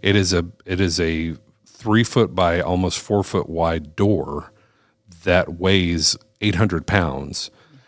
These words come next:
And they were originally gonna just put it in the back of the, of the vehicle. I, we rented a minivan for that. Um,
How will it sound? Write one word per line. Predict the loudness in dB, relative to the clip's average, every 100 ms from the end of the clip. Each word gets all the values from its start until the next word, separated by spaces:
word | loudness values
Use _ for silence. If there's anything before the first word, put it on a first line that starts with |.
| _ _ -2
And | 0 2 2 0 -2 -8 -20 _ -8
they | 2 4
were | 6 4 2
originally | 2 6 6 6 2 2
gonna | 0 0
just | -2 -4 0
put | 2
it | 2
in | 0 -2
the | -2
back | -2 -2 -4
of | -6
the, | -6 -4 -6 -10 _
of | -8 -6 -6
the | -6 -6 -6
vehicle. | -2 0 2 0 -2 -4 -4
I, | -4 -6 -8 -20 -20
we | -10 -2
rented | 2 2 0
a |
minivan | 0 2 2 0 -4 -6 -6
for | -4
that. | 0 0 -2 -10 -20 -20 _ -4
Um, | 0 0 0 -4